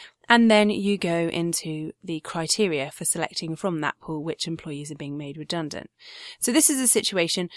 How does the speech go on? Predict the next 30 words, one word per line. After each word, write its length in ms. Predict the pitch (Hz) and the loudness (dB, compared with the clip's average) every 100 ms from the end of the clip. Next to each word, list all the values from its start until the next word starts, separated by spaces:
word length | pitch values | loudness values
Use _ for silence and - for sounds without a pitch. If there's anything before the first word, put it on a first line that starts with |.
| - - | -18 -4
obviously, 320 | 262 285 262 220 | 0 2 4 4
if 100 | 214 | 2
you've 160 | 190 | -2
got 140 | 196 170 | 0 0
a 60 | |
closure 420 | - 208 196 190 | 2 4 4 4
of 240 | 180 175 170 | 0 -2 -2
a, 180 | 165 - - | -2 -2 -6
a 60 | |
business 560 | 165 196 202 190 - - - - - - | -2 -2 0 0 0 -4 -4 -18 -8 2
and 380 | 180 170 170 - | 4 4 2 -2
you're 100 | 175 | -2
making 360 | 156 156 160 156 | -2 -4 -6 0
all 340 | 240 226 196 | 2 4 2
employees 440 | 160 151 156 151 - | 0 -2 -4 -4 -4
redundant, 680 | 151 160 156 156 156 - - - - - | -4 -2 -2 -2 -4 -4 -6 -12 -8 -2
then 320 | 170 160 - - - | 0 0 -2 -12 -4
there's 200 | 165 165 | -2 0
no 140 | 175 160 | 0 2
need 260 | 156 151 | 0 -2
to 80 | - | -4
go 160 | 165 156 | -4 -2
through 320 | - 240 208 | 2 4 4
the 120 | 147 | 2
selection 680 | - 143 - - - - - - | -4 -4 -6 -6 -6 -8 -14 -12
criteria 460 | - 156 - 151 147 | -6 -4 -2 -4 -4
and 120 | 147 | -6
the 40 | |
pooling. 460 | 147 - 151 143 151 - - - - | -6 -6 -4 -4 -6 -12 -16 -4 2
But 280 | 180 - | 4 4